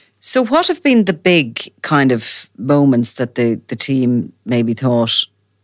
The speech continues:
this was a breakthrough? What, what were they, what information were they digging as a result of, or what sort of s-,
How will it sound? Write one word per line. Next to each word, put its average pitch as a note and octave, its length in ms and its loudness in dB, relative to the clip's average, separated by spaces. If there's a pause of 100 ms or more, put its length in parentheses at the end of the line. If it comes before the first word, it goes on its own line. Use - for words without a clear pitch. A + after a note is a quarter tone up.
this B2+ 220 -2
was A#2 200 -2
a A2+ 40 -8
breakthrough? A#2 500 -2
What, A#2+ 260 -4
what D3 120 2
were C#3 120 0
they, C3 240 0 (1000)
what D#3+ 280 0
information C#3 600 4
were B2+ 100 0
they B2+ 140 0
digging D3 680 2
as C3 160 0
a C3+ 40 0
result C#3 440 2
of, C3+ 400 2
or A#2+ 400 2 (540)
what C3+ 180 0
sort C3 240 0
of A#2+ 300 -4 (100)
s-, - 260 -8